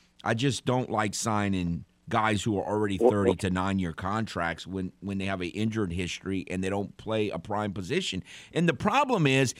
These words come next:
Speaker 1: if he played center field, it would be an even worse contract, even, even though he does play, he did play some center field this, this past season. You, you, he
Speaker 2: Yeah.
Speaker 1: just, I don't know. I don't get it.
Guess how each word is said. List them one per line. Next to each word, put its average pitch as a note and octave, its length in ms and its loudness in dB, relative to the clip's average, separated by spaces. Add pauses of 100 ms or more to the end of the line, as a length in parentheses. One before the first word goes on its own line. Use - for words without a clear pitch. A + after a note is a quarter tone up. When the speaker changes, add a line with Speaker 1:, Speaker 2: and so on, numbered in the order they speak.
(140)
Speaker 1:
if F3 160 4
he F#3+ 100 2
played A#3 340 2
center G3+ 280 4
field, G3+ 320 2
it G3+ 60 0
would F#3 180 2
be G#3 160 0
an G#3 80 2
even G3 360 2
worse D4 320 4
contract, A2+ 560 2
even, A#2 280 -2
even A2+ 260 0
though G#2 140 0
he G2 80 0
does G2 180 0
play, F2 220 -6
he G#2 240 -10
did G#2 200 -2
play F2+ 160 -2
some G#2 280 -2
center D#2+ 260 -6
field E2 300 -6
this, C#2+ 160 -10 (100)
this D#2 140 -10
past - 440 -12
season. - 360 -10 (500)
You, F#3 160 -2
you, E3 260 -8 (140)
he - 120 0
Speaker 2:
Yeah. - 80 6
Speaker 1:
just, - 360 2
I C#3 140 4
don't A#2+ 140 2
know. - 200 -6
I E3 80 4
don't F#3 140 4
get A#2+ 180 2
it. - 80 -6